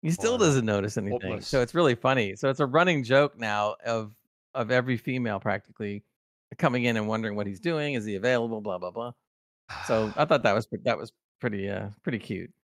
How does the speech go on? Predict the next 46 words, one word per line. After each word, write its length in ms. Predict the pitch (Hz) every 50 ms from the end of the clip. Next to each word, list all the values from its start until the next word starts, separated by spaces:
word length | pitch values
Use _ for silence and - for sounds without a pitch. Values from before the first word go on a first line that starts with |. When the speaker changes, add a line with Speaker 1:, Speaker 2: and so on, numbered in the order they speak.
| _ _ -
Speaker 2:
Yeah, 220 | 160 147 143 139 - -
Bo-, 80 | - 113 113
Speaker 1:
Um, 420 | 107 107 107 101 104 104 101 107
Speaker 2:
Boimler's 440 | 127 127 135 139 135 131 127 - 151
a 40 | 127
bit 140 | 120 120 -
hopeless, 640 | - 123 113 113 - - 113 107 - - - - -
safe 320 | - - 117 110 104 -
to 100 | - 113
say, 220 | - - 113 110
Gray. 280 | 104 107 107 104 104 98 - _ _ _ _ _ _ -
It 100 | 117 110
is 300 | 123 123 131 127 117 123
a 40 | 110
bit 140 | 110 117 110
Speaker 1:
Yes. 120 | 110 101
Speaker 2:
hopeless, 300 | - - - 113 107 -
this 180 | - 107 104 -
guy. 340 | - 113 107 107 101 98 - -
Uh, 120 | 123 120 120 131 131
I 20 | -
think 280 | - - 196 220 - 254
it 60 | 208
was 180 | 185 160 127
Romulan 440 | 147 143 147 135 127 127 120 110 95 110
ale. 180 | 110 101 110
They 120 | 113 117 110
don't 200 | 160 160 123 -
say 200 | - - 156 175
it, 180 | 196 - -
but 100 | - 113
it's 180 | 104 101 107 - _ -
very 220 | - 117 110 110 101
green, 340 | 107 107 98 101 101 101
so. 320 | 98 - - 107 98 92 - _ _ _ _ _ _ _ _ _ _ _ _ _ _ _ _ _ _ _ _ _ _ -
Speaker 1:
Well, 100 | 175 175
there 140 | 185 180
was 180 | 180 220 233 233
a, 100 | 202 165
there 160 | 143 160 156
was 180 | 175 208 208 202
a 60 | 160
scene, 440 | - - - 175 175 180 185 160 139
too, 360 | - 175 170 170 165 151 127
where, 300 | 113 117 120 120 117 117 117
um, 340 | 113 110 110 104 104 -